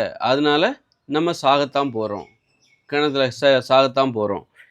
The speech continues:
சாவது தான் வழி, வேறு வழியே கிடையாது. அஹ், நீங்க யாரையா கூப்பிட்டு பார்க்குறீங்க, யாருமே வரல. அப்போ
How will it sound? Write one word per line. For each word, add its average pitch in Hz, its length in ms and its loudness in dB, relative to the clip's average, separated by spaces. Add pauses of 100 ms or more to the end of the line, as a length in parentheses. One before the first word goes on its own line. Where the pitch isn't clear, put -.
(120)
சாவது 160 480 4
தான் 151 200 0
வழி, 123 240 -2
வேறு 131 240 0
வழியே 131 360 2
கிடையாது. 107 440 -4 (1040)
அஹ், 139 220 2
நீங்க 143 180 0
யாரையா 139 280 4
கூப்பிட்டு 143 320 -4
பார்க்குறீங்க, 127 420 0
யாருமே 127 380 0
வரல. 113 340 -2 (840)
அப்போ 139 220 -4